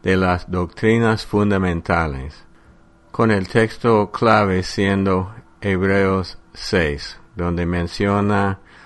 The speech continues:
las doctrinas, este, básicas. Entonces, como siempre, este, voy a hacer un repaso de la última lección,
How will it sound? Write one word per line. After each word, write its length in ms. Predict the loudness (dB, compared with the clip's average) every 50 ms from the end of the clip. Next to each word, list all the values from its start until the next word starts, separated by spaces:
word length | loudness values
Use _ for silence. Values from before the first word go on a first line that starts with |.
| -20 -10 -4
las 180 | -2 -2 0 0
doctrinas, 880 | -2 -4 -4 -4 -2 -2 0 0 0 0 0 0 -2 -2 -4 -6 -12 -20 -20 -20 -20 -20 -20 -20 _ _ _ _ _ -6
este, 440 | -4 -4 -4 -6 -4 -2 -2 -2 -2
básicas. 1000 | 0 2 6 6 6 6 4 0 -4 -8 -8 -8 -10 -10 -10 -12 -16 -18 -18 -20 _ _ _ _ _ _ _ _ -20 -20 -20 -20 -14 -4 0
Entonces, 540 | 0 2 4 4 4 4 4 4 0 0
como 280 | 2 2 4 6 4 4
siempre, 960 | 4 4 4 6 6 6 6 4 4 4 4 6 4 4 2 0 -4 -8 -12 -6
este, 800 | -2 0 2 2 0 -2 -2 0 2 4 4 4 2 2 0 -2 -4 -6 -6
voy 260 | -2 2 4 4 6
a 80 | 6 4
hacer 320 | 4 2 2 2 4 4
un 180 | 4 4 4 4
repaso 800 | 4 4 2 4 4 4 4 4 4 2 0 0 0 0 0 -2 -2
de 200 | 0 0 2 4
la 140 | 4 4 4
última 420 | 2 2 2 0 0 0 2 2
lección, 680 | 2 0 0 -2 -4 -2 0 2 2 2 0 0 -4